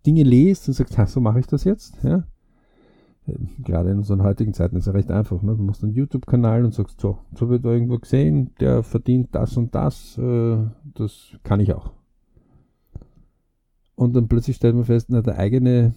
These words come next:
hm, schafft's nicht. Oft ist es bei den Leuten dann so, dass wir sagen, Äh, hast du mal angeschaut, wie lang hat er gebraucht, bis er seine ersten Einnahmen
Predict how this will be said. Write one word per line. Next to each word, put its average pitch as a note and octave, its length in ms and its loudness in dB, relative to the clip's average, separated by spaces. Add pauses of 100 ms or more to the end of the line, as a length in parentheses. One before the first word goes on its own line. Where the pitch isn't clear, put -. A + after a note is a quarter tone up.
hm, D#3 260 0 (380)
schafft's - 340 -2
nicht. - 180 -10 (180)
Oft D3 240 -4
ist D#3 100 -4
es C#3 120 -6
bei A#2 140 -4
den B2+ 200 -2
Leuten D#3 320 -2
dann C#3+ 180 -2
so, D3 180 -6
dass C#3+ 180 -6
wir C3 60 0
sagen, B2+ 320 -2
Äh, C3+ 200 -6
hast A#2+ 200 0
du D3 40 -4
mal D3 140 0
angeschaut, C3 280 -4
wie B2+ 60 2
lang A#2+ 320 2
hat C#3 160 -2
er C3+ 60 -2
gebraucht, - 520 -4
bis C3+ 120 -6
er B2+ 60 -4
seine B2 280 0
ersten A#2 320 -2
Einnahmen B2 600 0